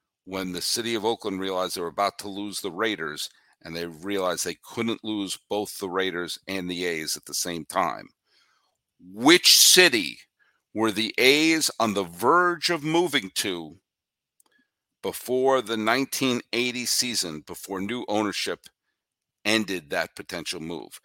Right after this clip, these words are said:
So send me that answer to Sully Baseball on Twitter, Sully Baseball Podcast on Instagram, or here on the YouTube channel if you're putting in the comments. All right, folks, recording this live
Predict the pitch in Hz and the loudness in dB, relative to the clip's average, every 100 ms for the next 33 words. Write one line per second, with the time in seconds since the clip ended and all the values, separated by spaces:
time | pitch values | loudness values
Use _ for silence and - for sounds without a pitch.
0 | - - - 123 - 143 160 160 151 143 | -20 -6 0 2 4 6 6 4 2 4
1 | 147 131 120 131 - 123 - 98 - 113 | 4 4 0 0 -4 -6 -6 -4 0 0
2 | 110 95 123 - 127 117 107 - 110 104 | 0 -4 -6 -4 -2 0 -2 -6 -8 -6
3 | 95 87 - - 113 113 107 - 104 98 | -8 -8 -12 0 0 2 -2 -4 -8 -8
4 | - 98 101 92 - _ _ 85 87 - | -8 -4 -4 -4 -12 _ _ -12 -12 -10
5 | 113 110 - - 92 90 90 85 - 82 | -4 -4 -4 -6 -4 -4 -6 -10 -14 -12
6 | 82 80 80 _ _ _ - 110 - 110 | -10 -12 -16 _ _ _ -12 -12 -10 -10
7 | 92 - 98 92 87 - - 90 85 76 | -6 -4 -2 -4 -6 -10 -10 -10 -10 -12
8 | - 85 82 71 78 - 78 73 - - | -12 -8 -8 -8 -12 -6 -4 -4 -8 -12
9 | - - _ - - - - 190 170 - | -12 -12 _ -20 -20 -8 2 4 4 4
10 | 160 160 151 - - - - - - - | 6 6 4 2 2 -2 -8 -10 -14 -18
11 | - _ _ _ _ _ 143 147 131 123 | -20 _ _ _ _ _ -2 0 0 -2
12 | 90 92 98 120 131 120 | -6 -2 2 4 4 0